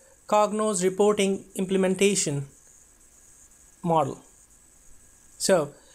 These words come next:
we are gonna continue with the next set, video number eight, and please feel free to email me at bharti dot D W consultancy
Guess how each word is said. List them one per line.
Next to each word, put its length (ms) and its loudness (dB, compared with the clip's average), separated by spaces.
we 100 2
are 40 4
gonna 160 2
continue 640 0
with 240 0
the 160 4
next 400 -2
set, 320 -4
video 220 0
number 260 2
eight, 360 0
and 460 -2
please 460 2
feel 380 -4
free 480 -4
to 240 0
email 420 2
me 280 -2
at 320 2
bharti 520 0
dot 220 2
D 80 -2
W 300 0
consultancy 720 -2